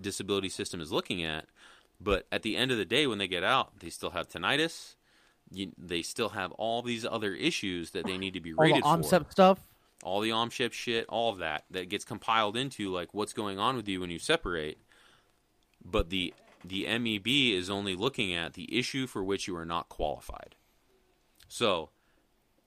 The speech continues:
Speaker 1: when, where that percentage comes from, they use the V A system,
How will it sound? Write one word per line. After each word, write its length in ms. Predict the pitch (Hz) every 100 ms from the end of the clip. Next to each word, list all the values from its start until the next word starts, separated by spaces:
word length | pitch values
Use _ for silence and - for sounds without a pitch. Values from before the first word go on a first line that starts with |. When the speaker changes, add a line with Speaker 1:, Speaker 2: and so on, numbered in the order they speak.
| _ _ _ _
Speaker 1:
when, 360 | - 95 98 92 -
where 280 | 101 110 123
that 280 | 123 - -
percentage 480 | 117 - 139 127
comes 240 | - 165 156
from, 220 | 120 104
they 100 | 98
use 280 | 95 120 127
the 100 | 127
V 320 | 104 110 127
A 280 | 117 120 123
system, 600 | - 120 - 90 87